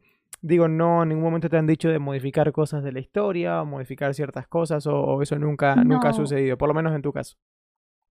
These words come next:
Speaker 2: No, creo que solamente hubo una escena que me la recortaron un poco, eh, que era una escena romántica, y les pareció que era muy romántica. <laughs>
Speaker 1: <laughs>
Speaker 2: Em, y fue lo único, y lo demás, la, la verdad,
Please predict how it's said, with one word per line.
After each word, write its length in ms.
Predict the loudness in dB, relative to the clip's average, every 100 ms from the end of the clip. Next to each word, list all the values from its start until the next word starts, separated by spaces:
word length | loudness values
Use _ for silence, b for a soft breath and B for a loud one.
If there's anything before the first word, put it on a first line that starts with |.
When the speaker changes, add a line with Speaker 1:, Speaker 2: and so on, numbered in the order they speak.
| _ 0
Speaker 2:
No, 380 | 2 2 -2 0
creo 240 | 0 0
que 100 | -4
solamente 540 | -2 0 0 -4 -4
hubo 260 | -4 0 0
una 260 | 0 -2 -4
escena 340 | -4 -4 -4
que 100 | -4
me 100 | -4
la 100 | -4
recortaron 580 | -6 -8 -10 -6 -6 -4
un 140 | -6 -6
poco, 460 | -8 -8 -8 -10 -12 _ _ _ _ -12
eh, 160 | -10
que 80 | -8
era 60 | -8
una 80 | -8
escena 240 | -10 -10
romántica, 600 | -8 -10 -6 -4 -4 -8
y 180 | -8 -8
les 140 | -8 -8
pareció 300 | -10 -10 -10
que 80 |
era 120 | -8 -8
muy 160 | -10
romántica. 480 | -10 -12 -4 -2 -2
<laughs> 380 | -4 -6 -6 -10
Speaker 1:
<laughs> 600 | -20 -20 -8 -8 -8 -12 _ -4
Speaker 2:
Em, 580 | 0 0 0 -2 -4 -8 b b b b _ _ _ _ _
y 100 | -10
fue 220 | -6 -2
lo 160 | 0 0
único, 460 | -2 -4 -6 -4 -4
y 40 |
lo 100 | -4
demás, 280 | -4 -6 -6
la, 140 | -10 -6
la 140 | -6
verdad, 320 | -4 -6 -6